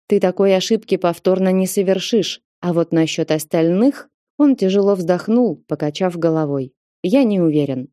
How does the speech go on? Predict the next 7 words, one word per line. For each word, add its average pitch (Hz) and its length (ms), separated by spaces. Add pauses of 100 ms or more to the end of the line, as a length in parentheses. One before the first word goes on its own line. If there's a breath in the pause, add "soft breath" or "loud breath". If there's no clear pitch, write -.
(180)
Надо 185 300
будет 185 300
ужесточить 190 580
правила. 151 460 (200)
Теперь 277 260
можешь 220 340
идти. 160 400